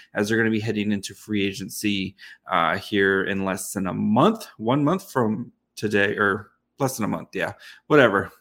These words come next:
Uh, time is hard. Do wanna let you guys know that today's episode is brought to you guys by Game Time. Download the Game Time app, create an account, and use code Locked On N H L for twenty dollars off your first purchase.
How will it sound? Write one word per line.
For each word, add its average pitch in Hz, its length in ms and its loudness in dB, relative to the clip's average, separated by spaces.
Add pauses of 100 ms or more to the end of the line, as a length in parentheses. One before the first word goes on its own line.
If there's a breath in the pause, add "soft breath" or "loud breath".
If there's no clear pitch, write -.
(120)
Uh, 107 480 4 (1120 loud breath)
time 127 220 4
is 104 80 -2
hard. 90 260 0 (1080)
Do 214 260 8
wanna 156 260 4
let 143 240 4
you 131 100 0
guys 120 220 4
know 110 160 4
that 107 100 2
today's 107 280 2
episode 110 400 0 (340 loud breath)
is 156 340 10
brought 113 380 4
to - 120 -6
you 113 120 -2
guys 95 480 0
by 92 420 -4
Game 147 340 0
Time. 143 480 -2
Download 160 360 0
the 127 80 0
Game 107 240 -4
Time 104 240 -6
app, 104 200 -6 (240 loud breath)
create 160 280 -2
an 143 60 -8
account, 117 520 -2
and 107 220 -2
use 127 280 -2
code 113 380 -4
Locked 101 340 -4
On 120 140 -6
N 104 60 -2
H 104 180 -6
L 110 420 -8 (300)
for 110 140 -6
twenty 143 380 -4
dollars 131 340 0
off 101 260 -6
your 92 100 -4
first - 520 -4
purchase. - 560 -12